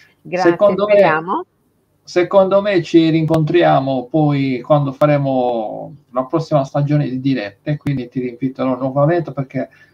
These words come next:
Speaker 2: sei stata bravissima e anche
Speaker 1: Grazie.
Speaker 2: nella spiegazione hai, hai un modo davvero splendido.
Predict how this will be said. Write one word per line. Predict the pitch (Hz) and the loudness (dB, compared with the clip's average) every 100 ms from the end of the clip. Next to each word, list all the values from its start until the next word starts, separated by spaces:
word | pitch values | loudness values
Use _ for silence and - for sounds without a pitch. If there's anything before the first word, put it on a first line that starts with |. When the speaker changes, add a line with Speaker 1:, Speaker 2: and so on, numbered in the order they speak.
| _ | _
Speaker 2:
sei | - 147 | 0 2
stata | 170 151 156 | 4 4 4
bravissima | 135 156 156 160 185 165 - 151 147 139 - - | 6 6 6 6 4 4 4 2 4 2 0 0
e | 147 | 4
anche | 180 | 4
Speaker 1:
Grazie. | 160 156 | 4 4
Speaker 2:
nella | 151 147 | 4 4
spiegazione | - 165 165 - 214 185 151 | 2 2 2 4 4 6 8
hai, | 160 165 165 - | 8 6 0 0
hai | 180 190 | 0 2
un | 190 196 | 0 0
modo | 226 190 147 | 0 0 4
davvero | 151 156 147 135 | 4 4 0 -2
splendido. | 131 131 123 107 113 - | -4 -4 -4 -4 -14 -20